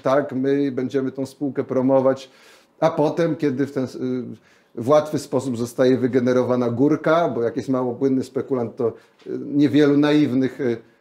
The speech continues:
nawet jak niewielu naiwnych się złapie na ten lep, to,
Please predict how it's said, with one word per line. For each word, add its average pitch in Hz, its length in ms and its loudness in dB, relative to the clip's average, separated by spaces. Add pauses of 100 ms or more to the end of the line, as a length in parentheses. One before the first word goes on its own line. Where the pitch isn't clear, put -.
(640)
nawet 156 460 2
jak - 140 -2
niewielu 151 360 0
naiwnych 147 680 0
się 131 180 -2
złapie 151 420 2
na 131 120 0
ten 120 200 -4
lep, 139 380 2
to, 113 360 -2